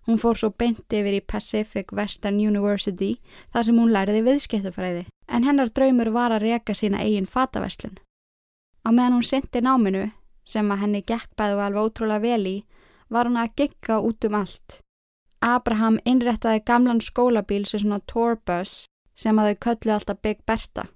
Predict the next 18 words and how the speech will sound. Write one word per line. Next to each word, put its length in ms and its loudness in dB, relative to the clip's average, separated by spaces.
og 80 -4
ferðaðist 540 0
fjölskyldan 580 0
á 80 2
honum 320 2
á 80 0
milli 240 -2
áfangastaða. 720 -2
Fyrsta 480 0
ári 240 0
á 80 -2
þessu 400 -6
tónlistarferðalagi 1120 -4
áttu 300 0
þau 100 2
varla 320 0
fyrir 200 0
mat 520 -2